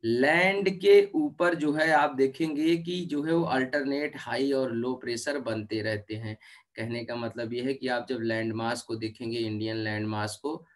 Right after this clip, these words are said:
अपना कलर बदल लेता हूँ तो बताता हूँ। ओके, तो इंडियन लैंड मास को आप देखेंगे तो देखेंगे पहाड़ भी हैं, पहाड़ के नीचे मैदान है, उत्तर भारत के मैदान, मैदान के नीचे प्लेट्यू है भैया, ऊंचा सा उठा हुआ पेनिनसुलर प्लेट्यू है।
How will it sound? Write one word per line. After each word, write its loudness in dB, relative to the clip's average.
अपना -16
कलर -10
बदल -8
लेता -12
हूँ -12
तो -16
बताता -16
हूँ। -16
ओके, -8
तो -6
इंडियन 2
लैंड 2
मास 0
को -2
आप 4
देखेंगे 0
तो -4
देखेंगे -4
पहाड़ 2
भी -2
हैं, -4
पहाड़ 0
के -4
नीचे -4
मैदान 0
है, -2
उत्तर -6
भारत -4
के -2
मैदान, -2
मैदान 0
के -6
नीचे -2
प्लेट्यू -2
है 2
भैया, 0
ऊंचा -6
सा -6
उठा -4
हुआ -2
पेनिनसुलर -2
प्लेट्यू -4
है। -2